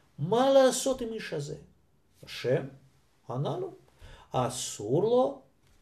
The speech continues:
לתקוע את האוהל שלו בין השבטים.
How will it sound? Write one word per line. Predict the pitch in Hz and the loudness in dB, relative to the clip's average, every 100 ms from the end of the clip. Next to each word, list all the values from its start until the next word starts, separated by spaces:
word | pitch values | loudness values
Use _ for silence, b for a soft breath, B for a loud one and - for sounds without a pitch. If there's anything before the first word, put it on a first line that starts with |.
| _ | _
לתקוע | 127 131 131 - 120 165 214 147 | -2 -2 -2 -2 2 4 2 -2
את | 135 | -6
האוהל | 139 120 101 104 | -8 -8 -8 -10
שלו | - 160 175 202 - | -10 -6 -4 -6 -10
בין | 120 110 104 135 - - | -14 -8 -6 -6 -10 -12
השבטים. | 135 - 175 185 190 294 359 | -10 -6 0 0 0 -6 -6